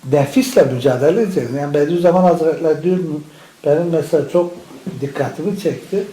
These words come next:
İslam'ı yıkmak için İngiltere'de bilmem şöyle planlar yapıldığını duydum diyor.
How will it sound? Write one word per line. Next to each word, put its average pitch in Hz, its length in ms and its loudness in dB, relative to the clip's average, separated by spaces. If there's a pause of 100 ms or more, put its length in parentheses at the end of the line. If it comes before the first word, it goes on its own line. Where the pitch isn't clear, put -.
(540)
İslam'ı 156 460 -2
yıkmak 156 380 -2 (140)
için 147 300 -6
İngiltere'de 143 720 -4
bilmem 143 360 -8
şöyle 143 200 -2
planlar 139 500 -4
yapıldığını 135 680 -4
duydum 135 400 -4
diyor. 143 160 0